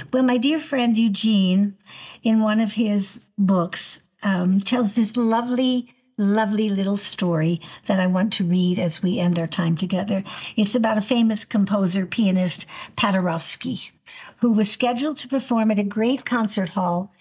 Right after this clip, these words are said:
in America. It was an evening to be remembered, you know, black tie, beautiful gowns, everyone excited being present in the audience.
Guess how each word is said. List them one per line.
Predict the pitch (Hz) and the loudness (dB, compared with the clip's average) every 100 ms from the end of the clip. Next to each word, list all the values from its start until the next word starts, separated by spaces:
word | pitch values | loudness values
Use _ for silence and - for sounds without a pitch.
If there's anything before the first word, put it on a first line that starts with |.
| - - | -20 -2
in | 208 | 2
America. | 202 202 247 214 151 - - _ _ - | 4 2 0 -4 -8 -8 -14 _ _ 0
It | 202 | 2
was | 202 | 4
an | 214 214 | 4 4
evening | 240 254 254 254 | 4 4 2 2
to | 247 | 0
be | 233 233 | -2 0
remembered, | 226 220 214 208 208 | 0 2 0 0 0
you | 208 | 0
know, | 190 185 196 - - - _ | 0 0 -2 -8 -20 -20 _
black | 185 190 196 - | 0 2 0 -4
tie, | - 208 190 190 190 185 - _ _ | -2 0 0 0 -2 -4 -12 _ _
beautiful | 208 208 202 202 | 2 2 2 0
gowns, | 185 190 180 180 180 180 175 - - - | 2 2 2 2 2 0 -4 -14 -20 -4
everyone | 214 196 208 196 196 196 190 - - _ _ _ _ | 0 2 4 4 2 2 0 -2 -20 _ _ _ _
excited | 202 - - 202 208 202 180 233 180 | -4 -2 0 0 2 2 0 -2 0
being | 185 185 | 2 4
present | 170 220 170 190 175 | 2 0 2 2 2
in | 180 | 2
the | 170 170 | 2 2
audience. | 160 156 180 135 104 - | -2 -2 -4 -4 -4 -4